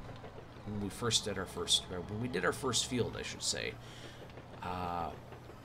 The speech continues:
I, we didn't get the best possible yield out of that. Now, we were going ahead and trying to figure that out. I think there's, uh, I don't know, there's like a rock or something. I don't know if I can just put this in the field.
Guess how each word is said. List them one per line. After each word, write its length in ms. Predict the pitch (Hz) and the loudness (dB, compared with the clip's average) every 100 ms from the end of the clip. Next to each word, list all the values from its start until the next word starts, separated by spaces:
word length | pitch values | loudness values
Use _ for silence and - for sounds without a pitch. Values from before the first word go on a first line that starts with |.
| - - - - - - - - - | -14 -14 -14 -14 -12 -12 -10 -6 0
I, 140 | 117 - - 131 | 0 0 -4 -2
we 60 | 120 | 2
didn't 380 | 170 233 277 | 6 6 4
get 380 | - 190 - - - - - - 120 | 2 2 4 0 -2 -10 -10 -6 -2
the 100 | 120 | 0
best 640 | 110 101 123 117 - - - | 0 4 8 8 8 4 -2
possible 520 | - 101 98 95 90 90 90 | 2 4 6 4 2 -4 -2
yield 300 | 85 73 69 | -2 -2 -2
out 140 | 62 | -2
of 80 | 62 | -2
that. 260 | 69 67 117 | 0 0 0
Now, 180 | 131 - - - - - - - | -2 -2 -8 -10 -8 -8 -6 -2
we 140 | 220 | 4
were 120 | 208 202 | 8 8
going 260 | 175 160 | 8 6
ahead 400 | 139 139 143 120 | 8 8 8 6
and 160 | 107 92 - - - - - - - - | 2 0 -4 -10 -10 -12 -10 -12 -6 0
trying 500 | - - 160 160 127 | 2 6 8 8 6
to 60 | |
figure 360 | 117 123 104 101 | 4 4 6 4
that 280 | 92 90 - 92 | 4 2 0 0
out. 360 | 90 87 - | 0 0 0
I 100 | 107 | 2
think 280 | 107 - - | 4 4 6
there's, 380 | - 113 95 - | 4 6 6 6
uh, 320 | 85 80 69 - - - - - - - - - | 6 4 2 0 -8 -10 -12 -12 -12 -12 -12 0
I 160 | 101 104 | 4 4
don't 40 | |
know, 160 | 87 117 | 4 2
there's 180 | 104 - - 95 | 0 -2 -6 -6
like 120 | 87 | -4
a 240 | 82 82 | -4 0
rock 280 | 90 98 - | 6 6 6
or 60 | 143 | 6
something. 340 | 143 - - | 6 4 2
I 20 | |
don't 80 | 110 | 2
know 80 | 117 | 4
if 120 | 107 | 2
I 40 | 98 | 0
can 140 | 95 | -2
just 180 | 90 - | -4 -4
put 180 | 110 - | -2 6
this 220 | 107 127 | 8 8
in 60 | |
the 60 | 113 | 6
field. 420 | - 110 113 113 | 2 4 4 4